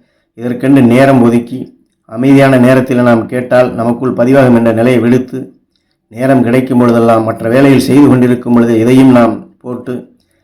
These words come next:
மற்ற எந்தெந்த உணர்வுகள், நினைவுகள், எண்ணங்கள் சுழன்று கொண்டிருக்கும் பொழுது,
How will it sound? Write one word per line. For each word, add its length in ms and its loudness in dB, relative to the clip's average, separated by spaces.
மற்ற 300 -8
எந்தெந்த 440 2
உணர்வுகள், 400 2
நினைவுகள், 460 2
எண்ணங்கள் 560 2
சுழன்று 400 0
கொண்டிருக்கும் 480 0
பொழுது, 500 -2